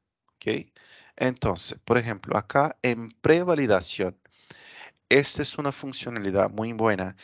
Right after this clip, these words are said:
que les va a revisar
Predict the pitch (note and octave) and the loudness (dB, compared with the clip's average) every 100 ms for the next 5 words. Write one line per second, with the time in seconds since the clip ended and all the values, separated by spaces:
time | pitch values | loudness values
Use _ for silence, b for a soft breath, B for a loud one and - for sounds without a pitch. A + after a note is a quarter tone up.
0 | B B B A#2+ A2 A2+ A#2 B2+ D3+ - | B B B 2 4 4 4 4 4 0
1 | _ - A#2+ B2 A#2+ A#2 A2 _ _ - | _ 0 2 4 2 0 -6 _ _ -2
2 | A#2 D3+ E3 E3 - - G#2 A2+ | 0 0 -2 -6 0 6 6 6